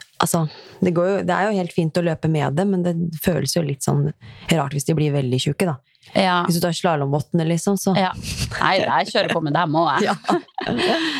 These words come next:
Speaker 2: Jeg skiter i hvordan det ser ut. Jeg
Speaker 1: Ja.
Speaker 2: har liksom, på disse langkjøringene mine, så er bare målet mitt å komme meg ut og
Speaker 1: Mm.
Speaker 2: få luft og få
Speaker 1: Å, det er
Speaker 2: litt
Speaker 1: så
Speaker 2: god
Speaker 1: deilig, det.
Speaker 2: følelse.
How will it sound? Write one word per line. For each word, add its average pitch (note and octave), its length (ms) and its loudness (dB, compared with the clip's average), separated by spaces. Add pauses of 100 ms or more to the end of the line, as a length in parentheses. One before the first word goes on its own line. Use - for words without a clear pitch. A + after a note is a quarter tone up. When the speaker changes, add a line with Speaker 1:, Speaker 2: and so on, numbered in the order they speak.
(200)
Speaker 2:
Jeg G#3+ 80 2
skiter A#3 240 0
i G3+ 40 2
hvordan F#3 280 2
det F3 100 -2
ser F3+ 140 -2
ut. F#3 160 2
Jeg F#3 100 2
Speaker 1:
Ja. - 120 0
Speaker 2:
har G#3+ 100 -2
liksom, F3+ 720 0
på G3+ 300 2
disse E3+ 380 2
langkjøringene E3+ 1040 2
mine, D#3+ 360 2
så E3+ 460 2 (800)
er F#3+ 160 4
bare E3+ 180 2
målet E3+ 240 2
mitt D#3 160 0
å - 120 2
komme E3 240 2
meg C#3 160 0 (120)
ut D#3 100 -2
og G3 220 2
Speaker 1:
Mm. D3+ 60 -4
Speaker 2:
få D#3 200 2
luft - 380 -2
og D3+ 140 2
få F3+ 140 2
Speaker 1:
Å, D#3 40 0
det D3 80 0
er D#3+ 40 0
Speaker 2:
litt - 100 -6
Speaker 1:
så E3 100 0
Speaker 2:
god D#3+ 100 0
Speaker 1:
deilig, D#3 360 0
det. C#3+ 100 -2
Speaker 2:
følelse. E3+ 320 -2